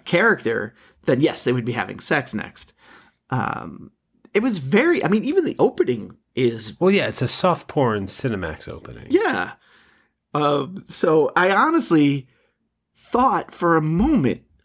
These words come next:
Speaker 1: when you said, "Hey, go watch Teen Witch," I thought, "Oh, maybe my girls would wanna watch that. They're kind of getting to that age where they might enjoy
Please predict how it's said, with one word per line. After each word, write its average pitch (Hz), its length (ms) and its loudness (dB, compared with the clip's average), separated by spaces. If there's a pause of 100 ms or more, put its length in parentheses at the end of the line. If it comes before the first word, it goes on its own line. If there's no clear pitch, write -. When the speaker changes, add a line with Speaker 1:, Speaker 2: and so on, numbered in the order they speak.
Speaker 1:
when 143 240 -4
you 208 160 0
said, 190 260 0
"Hey, 226 120 0
go 220 160 -2
watch 220 320 -6
Teen 262 240 0
Witch," 123 340 -2 (340)
I 196 120 0
thought, 208 340 -2
"Oh, 392 180 4
maybe 254 280 4
my 302 160 -2
girls 294 260 2
would 131 120 -2
wanna 113 200 0
watch 98 320 -8
that. - 280 -6 (400)
They're 403 140 4
kind - 460 -2
of 107 180 -4
getting 110 300 0
to 123 120 -2
that 110 220 -2
age 131 240 2
where 135 120 2
they 113 100 2
might 113 220 0
enjoy 110 460 0